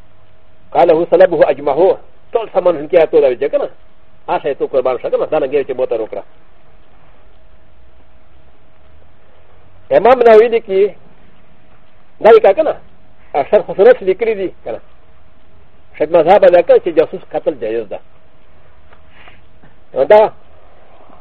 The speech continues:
دا خو محارب چې روشي، حربي کافر روشي در اسلام ته بلا-، بهر د امان نه روشي، قتل یې جایز ده، ځکه چې ته حربي یې.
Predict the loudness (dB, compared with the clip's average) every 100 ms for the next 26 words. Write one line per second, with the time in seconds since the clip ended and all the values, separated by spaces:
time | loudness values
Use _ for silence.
0 | -18 -20 -4 2 6 6 6 2 -16 -20
1 | -20 -6 0 4 8 8 8 6 6 6
2 | 0 -12 -14 -20 -20 -20 -20 -20 -20 -20
3 | -18 -18 -18 -18 -18 -18 -18 -4 -2 -2
4 | -2 -2 2 2 2 2 0 0 2 0
5 | 2 0 0 0 0 2 2 4 2 2
6 | 2 0 -2 -10 -12 -20 -20 -20 -6 -6
7 | -2 -2 4 4 4 0 0 -4 -4 -2
8 | 0 0 0 0